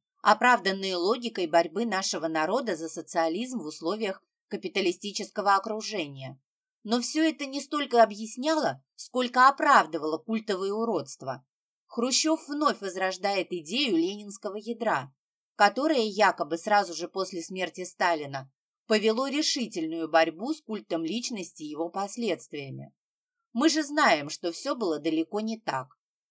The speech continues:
В постановлении ставится, кстати, вопрос, почему же эти люди не выступили открыто против Сталина и не отстранили его от руководства. Далее следует констатация,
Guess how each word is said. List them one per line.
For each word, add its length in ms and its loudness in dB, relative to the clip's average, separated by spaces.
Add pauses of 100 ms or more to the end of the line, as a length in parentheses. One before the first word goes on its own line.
(140)
В 40 -6
постановлении 840 2
ставится, 520 0
кстати, 400 2
вопрос, 540 0 (320)
почему 460 0
же 120 -2
эти 280 -2
люди 360 2
не 160 -6
выступили 540 -2
открыто 520 0
против 380 -6
Сталина 680 -2 (220)
и 120 -4
не 100 2
отстранили 680 0
его 240 4
от 160 6
руководства. 880 0 (440)
Далее 400 6
следует 440 -4
констатация, 1040 0